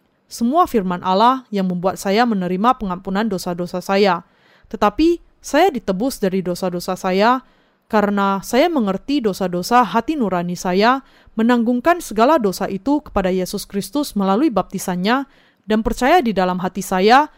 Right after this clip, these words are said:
bahwa Yesus menanggung penghukuman di atas kayu salib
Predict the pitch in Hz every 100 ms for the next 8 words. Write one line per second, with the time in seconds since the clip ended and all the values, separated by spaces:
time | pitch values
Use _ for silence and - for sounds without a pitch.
0 | _ _ - 226 220 233 233 214 381 -
1 | 202 185 202 320 302 196 185 185 185 214
2 | 269 - _ - 208 220 311 311 - 190
3 | 180 190 190 233